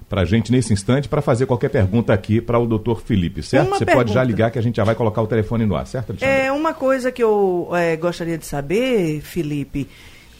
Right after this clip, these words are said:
Speaker 2: qual é, é, existe hoje uma predominância,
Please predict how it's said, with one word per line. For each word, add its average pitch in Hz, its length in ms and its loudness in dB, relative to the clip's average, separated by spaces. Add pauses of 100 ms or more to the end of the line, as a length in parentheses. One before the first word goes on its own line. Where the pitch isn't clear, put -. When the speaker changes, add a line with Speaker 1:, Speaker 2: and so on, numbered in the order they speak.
(220)
Speaker 2:
qual 494 280 2
é, 320 300 6
é, - 240 -2
existe 339 600 -2
hoje 285 160 -2
uma 269 120 -2
predominância, 214 960 -6